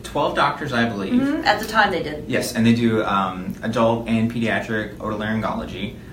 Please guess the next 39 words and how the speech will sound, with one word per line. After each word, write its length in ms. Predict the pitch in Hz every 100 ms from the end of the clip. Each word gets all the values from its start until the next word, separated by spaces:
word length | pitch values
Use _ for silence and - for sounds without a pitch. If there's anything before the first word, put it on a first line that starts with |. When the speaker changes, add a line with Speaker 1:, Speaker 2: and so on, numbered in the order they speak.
| -
Speaker 1:
Uh, 140 | 95
they 60 | 101
have 180 | 104 98
a 40 |
voice 300 | 110 117 -
care 220 | 135 123
center. 480 | 120 131 120 120 131 - - -
They 160 | 107
also 500 | 104 104 110 120 104
do, 380 | 98 101 98 98
um, 300 | 92 87 -
they're 140 | 95
big 160 | 113 104
into, 420 | 107 - 101 95 92 -
uh, 140 | 90 85
sinus 340 | - 123 123
surgery, 580 | 131 113 113 110 104 - -
robotic 400 | 113 104 104 101
surgery, 680 | - 101 98 95 92 90 87 - - -
um, 600 | 101 90 87 87 87 87 - -
Speaker 2:
Hearing 240 | 202 190 175
imbalance. 540 | 185 220 214 208 202
Speaker 1:
hearing 160 | - 98
imbalance, 460 | 98 98 95 -
uh, 360 | 92 92 90 90 - - -
thyroid, 880 | 120 113 107 104 101 98 95 92 92 - -
uh, 40 |
you 120 | 131
name 220 | 135 101
it, 100 | 92
pretty 140 | 123 117
much, 240 | 101 -
you 60 | 95
know, 180 | 92 92
full 360 | - 131 117
spectrum 360 | 117 104 - 98
of 80 | 92
otolaryngology 680 | 101 95 95 92 87 -
services. 640 | - - - - - -